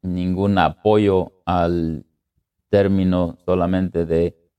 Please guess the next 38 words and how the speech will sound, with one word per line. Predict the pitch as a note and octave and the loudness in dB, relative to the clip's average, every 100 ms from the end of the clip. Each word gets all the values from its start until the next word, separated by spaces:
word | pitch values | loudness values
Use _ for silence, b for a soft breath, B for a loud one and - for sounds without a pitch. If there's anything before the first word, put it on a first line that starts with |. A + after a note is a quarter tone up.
| _ _ - | _ _ -12
aceptar | F2 E2+ D2+ G2 G2+ | -2 -2 0 2 2
al | F#2+ | 0
Señor | E2+ E2+ F2+ F#2+ F#2+ - | -2 -2 2 0 -2 -4
como | F2 E2+ D#2+ | -4 -4 -4
tu | - | -8
Salvador | - D#2+ E2+ F2 F2 | -8 -4 -2 -2 -2
y | F2 | -2
ya | F2 F2 | 0 0
eres | E2 D#2+ - _ _ _ _ _ _ | -2 -8 -12 _ _ _ _ _ _
salvo | - F#2+ G2 G2 G2 E2 | 0 2 2 2 0 -2
y | F2+ F2+ | -2 0
ya | F2+ F2+ | 2 2
ese | F2 E2 | 0 -4
es | E2+ - - - | -4 -6 -12 -6
el | D#2+ F2 | -4 -2
nuevo | E2+ E2+ | -2 -2
nacimiento, | D#2+ - F2+ B2 A#2+ G2 | -4 -4 0 2 2 0
pero | G2 F2+ | 0 0
n-, | F2+ F#2 - _ _ _ | 0 -4 -8 _ _ _
la | F#2+ | -2
Biblia | F#2+ G#2 G#2 | 2 2 2
no | G2+ G#2 | 2 2
nos | G#2 G2 F2+ | 0 -4 -4
enseña | E2+ E2+ A#2 A#2 | -6 -4 -2 0
eso, | F#2 G2 | 0 2
al | G2 F2+ | 2 2
contrario, | F2 D#2+ D2+ G2+ A2 A#2 A2 _ _ _ | 0 0 2 2 4 2 -2 _ _ _
cuando | - F2 | -6 -2
nosotros | F#2 F2 G2+ G2+ F#2 | 0 0 0 -2 -4
escudriñamos, | F#2 F2 F2 F2+ A2 A#2 A2 | -4 -4 0 0 2 0 0
y | |
es | G#2+ | 0
lo | G#2 | 2
que | F#2+ | -2
estamos, | F2 G#2 G2+ F#2+ - | 0 0 0 -2 -4
ah, | - E2+ | -2 0
tratando | D#2 D#2+ F#2 G2 F#2 | 0 0 0 0 0
de, | E2 E2+ D#2+ | 0 0 -2